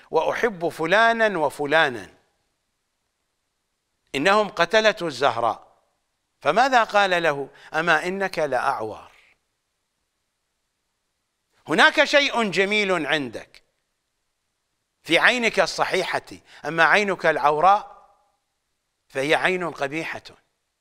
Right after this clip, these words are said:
غاياتها قبيحة. أما إنك لأعور، إما أن تعمى وإما أن تبصر. في الأعم الأغلب فإنه سيعمى،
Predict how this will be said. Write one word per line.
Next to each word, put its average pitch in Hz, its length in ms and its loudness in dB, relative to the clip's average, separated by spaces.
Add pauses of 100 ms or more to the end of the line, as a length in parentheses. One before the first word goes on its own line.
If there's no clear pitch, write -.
(560)
غاياتها 143 680 2
قبيحة. 127 640 -8 (340)
أما 165 320 -2
إنك 180 280 -6
لأعور، 135 600 -4 (400)
إما 190 380 -2
أن 143 140 -8
تعمى 160 580 -2 (340)
وإما 135 440 -4
أن 107 80 -14
تبصر. - 520 -14 (1900)
في - 120 -8
الأعم 196 460 2
الأغلب 175 720 0 (400)
فإنه 151 560 -6
سيعمى، 127 580 -2